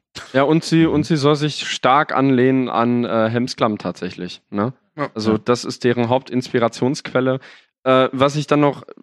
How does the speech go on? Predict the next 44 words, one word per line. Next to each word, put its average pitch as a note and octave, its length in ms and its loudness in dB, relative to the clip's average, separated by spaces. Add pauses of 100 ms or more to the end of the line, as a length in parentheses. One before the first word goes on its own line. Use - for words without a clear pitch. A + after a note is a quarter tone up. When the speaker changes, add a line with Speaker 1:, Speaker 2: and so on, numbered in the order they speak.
(180)
Speaker 1:
zu C#3 160 0
Helms D3+ 220 0
Klamm E3+ 160 0
kurz F3 180 0
einwerfen D#3 400 0
kann, C#3 260 -2
es C3+ 200 -8
gab C#3+ 220 0
ja D#3+ 100 0
noch D3+ 180 -2
eine C#3+ 100 -2
Szene D3+ 460 -4
zwischen, C3+ 640 -4 (680)
äh, B2 380 4
Jamie E3+ 400 2
und D#3 240 -6
Brienne. C3+ 480 2 (880)
Äh, C3+ 400 2 (380)
die C3+ 220 -6
fand C#3 300 -2
draußen E3+ 320 2
statt, - 460 -2
wo D3 500 2
die, C#3 600 -8
also C3 200 0
im C#3 100 2
Hintergrund D3+ 360 0
konnte D3+ 180 0
man C#3+ 160 0
sehen, D3 180 2
dass D3 180 -2
die C3+ 120 -8
jetzt C3+ 220 0
so C3 80 -6
langsam C#3 340 0
aber C3+ 160 2
sicher C#3 260 -2
die B2+ 100 -6
Gräben C#3 280 0
von B2+ 200 -2
Winterfell, C#3 600 0
äh, C3 40 -8
befestigen E3+ 760 -2
für, C3+ 760 0